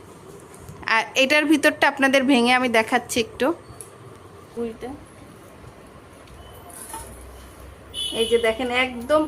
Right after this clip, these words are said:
কাঁঠালের মতো কিন্তু দেখতে। এই যে ভেতরটা, এই যে ফলটা, এই যে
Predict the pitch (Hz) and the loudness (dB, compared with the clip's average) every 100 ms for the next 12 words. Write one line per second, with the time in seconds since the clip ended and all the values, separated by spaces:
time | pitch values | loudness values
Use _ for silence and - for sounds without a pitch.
0 | 302 226 240 240 233 226 208 196 196 196 | 0 0 2 2 2 0 -6 -8 -6 -6
1 | 196 190 196 196 - 202 294 - - - | -4 -2 -2 -4 -8 -6 -6 -10 -18 -18
2 | - - - - - - 208 196 214 - | -20 -20 -20 -20 -14 -12 -8 -6 -6 -8
3 | - - - 196 185 196 - 196 190 185 | -16 -16 -10 -8 -6 -6 -4 -4 -4 -6
4 | 180 - - 180 175 175 175 - - - | -10 -12 -12 -10 -10 -10 -14 -16 -20 -20
5 | - - - - - - - - - - | -20 -20 -20 -20 -20 -20 -20 -20 -18 -18
6 | - - - - - - - - 226 | -20 -20 -20 -20 -18 -18 -12 -4 -2